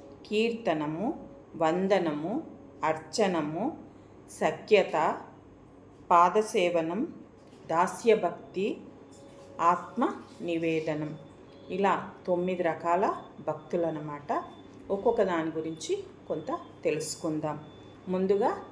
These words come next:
శ్రవణము. శ్రవణం ద్వారా ముక్తి మార్గం పొందింది పరీక్షిత్ మహారాజు. ఈ పరీక్షిత్ మహారాజు ఎవరు అంటే, ధర్మరాజు యొక్క మన్మడు, అంటే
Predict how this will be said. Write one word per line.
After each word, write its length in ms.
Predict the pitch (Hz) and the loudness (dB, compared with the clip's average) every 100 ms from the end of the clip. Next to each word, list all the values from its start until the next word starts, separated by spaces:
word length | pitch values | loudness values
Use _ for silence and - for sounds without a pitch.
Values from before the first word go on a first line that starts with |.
| - - | -16 -2
శ్రవణము. 640 | 175 151 156 180 175 135 - - - - - | 2 4 2 0 -2 -4 -10 -16 -20 -20 -10
శ్రవణం 640 | - 180 180 208 220 220 220 | 2 4 6 4 4 4 2
ద్వారా 680 | 214 214 190 196 151 - - 170 | 4 4 4 2 0 -4 -12 -8
ముక్తి 280 | 175 - | -8 0
మార్గం 460 | 202 202 190 175 165 | 0 2 0 0 -4
పొందింది 720 | - 165 160 175 180 311 415 - - - | 0 -2 0 -2 0 -2 -2 -10 -18 -2
పరీక్షిత్ 520 | 165 165 - 233 226 202 | 0 0 -2 -2 0 -2
మహారాజు. 840 | 160 170 156 151 147 143 143 - - - - | -4 -2 -2 0 -2 -6 -10 -14 -20 -16 -2
ఈ 200 | 214 202 | 0 4
పరీక్షిత్ 500 | 185 202 - 285 - | 4 4 0 -6 -4
మహారాజు 840 | 214 180 185 175 170 160 175 185 143 - - | -4 -2 0 4 4 2 2 0 0 -6 -4
ఎవరు 320 | 156 165 196 | 0 2 4
అంటే, 580 | 180 156 - 262 403 - - - | 4 0 0 0 0 -8 -18 -16
ధర్మరాజు 920 | 147 135 160 165 185 196 196 190 180 170 160 160 - - | -12 -2 0 0 4 4 4 2 2 2 2 0 -6 -6
యొక్క 400 | 156 - 277 415 - - | -6 -2 0 0 -4 -12
మన్మడు, 520 | 147 151 156 170 156 - - | -4 -2 0 0 -2 -4 -8
అంటే 420 | 156 254 370 - | -4 0 0 -2